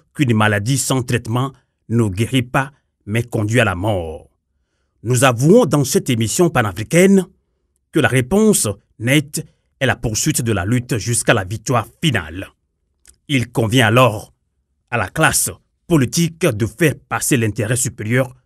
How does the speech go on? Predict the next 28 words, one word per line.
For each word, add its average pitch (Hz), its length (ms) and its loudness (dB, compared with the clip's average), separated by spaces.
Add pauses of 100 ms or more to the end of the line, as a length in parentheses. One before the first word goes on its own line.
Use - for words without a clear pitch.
du 104 160 -10
peuple - 380 -10 (120)
togolais 120 440 0 (400)
en 107 200 -2
laissant 127 460 0
tomber 123 500 -4 (480)
tous 160 140 0
les 110 180 0
égos, 139 340 0 (420)
s'accouder - 1000 -2 (360)
autour 120 580 0 (220)
de 110 200 -2
stratégies 123 500 -2
communes 127 480 2 (420)
pour 107 300 -4
réorganiser 117 640 0
la 101 100 -2
rue 120 240 -4 (400)
afin 123 460 -4 (360)
d'en 98 220 -6
constituer - 600 -4
une 117 180 0
pression 117 500 -4
sur 120 280 -4
le 104 80 -4
régime 113 420 -4 (140)
unir. 110 520 -4 (1000)
Oui, 143 260 2